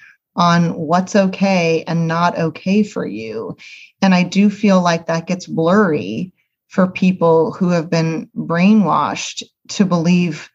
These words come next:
that the system around them, the culture around them makes those rules and sets those boundaries. And then you don't know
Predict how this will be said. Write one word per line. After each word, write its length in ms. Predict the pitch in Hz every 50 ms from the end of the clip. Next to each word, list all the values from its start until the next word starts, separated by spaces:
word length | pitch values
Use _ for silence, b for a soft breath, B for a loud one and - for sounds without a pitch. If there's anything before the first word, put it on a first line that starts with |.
| _ _ _ _ _ _ _ -
that 300 | 185 190 180 165 - -
the 80 | - 170
system 720 | 165 - - - 202 185 190 - - 196 185 175 170 165 -
around 460 | - 170 160 156 160 165 170 175 180
them, 220 | 165 156 156 156 156
the 80 | 165
culture 360 | 160 - - 185 185 - - 175
around 320 | 170 160 165 165 170 165
them 160 | 160 156 156
makes 300 | 156 156 160 160 - -
those 260 | - 147 156 160 -
rules 360 | - 156 123 98 92 - - -
and 140 | 147 147
sets 280 | - - 160 151 151 -
those 260 | - - - - -
boundaries. 720 | - - - 107 110 185 95 82 73 65 - - - - _ _ _ _ _ _ _ -
And 120 | 170 180
then 140 | 185 185 190
you 80 | 190 185
don't 300 | 190 196 202 190 202 190
know 600 | 190 185 190 196 196 196 196 190 190 185 185